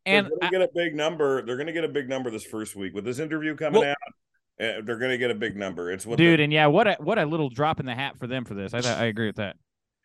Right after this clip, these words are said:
Speaker 2: You know, like, that's the only good thing about it is, like, this interview comes out, there's gonna be more people on the product.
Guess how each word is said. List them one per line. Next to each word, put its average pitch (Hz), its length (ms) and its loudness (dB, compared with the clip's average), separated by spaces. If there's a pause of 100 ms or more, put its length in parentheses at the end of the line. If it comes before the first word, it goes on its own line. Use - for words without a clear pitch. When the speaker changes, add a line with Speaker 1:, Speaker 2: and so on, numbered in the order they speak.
(240)
Speaker 2:
You 107 120 -4
know, 104 220 0
like, 107 180 -2
that's 165 200 0
the 185 100 4
only 180 180 2
good 135 240 2
thing 123 180 0
about 120 380 2
it 98 140 -2
is, 98 180 -4
like, 104 160 -4
this 107 200 -6
interview 117 320 -4
comes 107 260 -6
out, 104 180 4
there's 98 140 -6
gonna 104 140 -6
be 104 60 -6
more 107 120 -2
people 107 220 -6
on 104 60 -4
the 98 60 -10
product. 104 440 -2